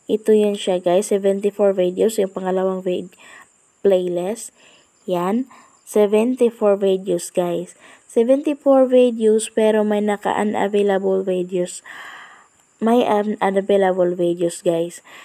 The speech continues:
Nakatago daw po. So, ibig sabihin, guys, seventy, seventy-three lang yung na-save sa watch later. Kasi, hindi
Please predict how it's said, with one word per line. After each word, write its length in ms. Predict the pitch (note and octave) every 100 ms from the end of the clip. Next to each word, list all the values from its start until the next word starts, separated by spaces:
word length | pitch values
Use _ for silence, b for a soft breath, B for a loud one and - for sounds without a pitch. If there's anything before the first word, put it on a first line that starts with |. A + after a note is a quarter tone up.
| B -
Nakatago 840 | F3+ F3+ E3+ E3+ E3+ E3+ E3 E3+ -
daw 200 | D#3 -
po. 320 | - E3 -
So, 400 | - A3 G#3 G#3 B B B -
ibig 280 | A3+ C4+ C#4
sabihin, 580 | C4+ A#3+ A#3+ A#3 A3+ G#3
guys, 480 | F3+ F3+ G3 - - b b b
seventy, 580 | - A3+ A3+ A#3+ A#3 - - -
seventy-three 800 | - A#3 B3 B3+ A#3+ A#3+ A3+ G#3+
lang 240 | G#3+ G#3+
yung 480 | F#3+ F#3 G3 A3+ G3+
na-save 560 | F3+ F#3 F#3+ F#3 G#3
sa 160 | - F#3
watch 380 | F3+ E3+ - -
later. 480 | E3 E3 - E3+ F3 B B B B B G3+
Kasi, 420 | G3+ - F3+ F#3
hindi 240 | G#3 A3+